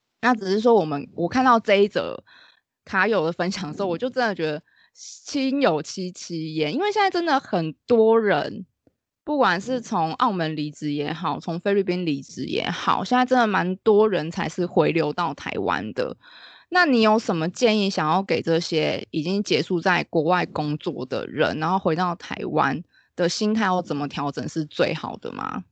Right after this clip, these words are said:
<laughs> 好，那我先讲，你第一个月的时候回去是什么感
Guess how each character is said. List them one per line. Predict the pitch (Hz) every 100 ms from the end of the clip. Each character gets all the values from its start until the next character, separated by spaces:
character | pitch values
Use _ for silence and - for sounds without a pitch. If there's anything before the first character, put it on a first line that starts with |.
| _ _ _
<laughs> | 262 240 285 330 370 370 440 415 427 - 339 - _ - - - _ - -
好， | 175 233
那 | 359
我 | 240
先 | - 277 294
讲， | 240 170
你 | 170
第 | - 320
一 | 311
个 | 233
月 | 240 254
的 | 202
时 | 185
候 | 185 220 185 165
回 | 175
去 | 175 208
是 | 214
什 | 202 - 143
么 | 143
感 | 123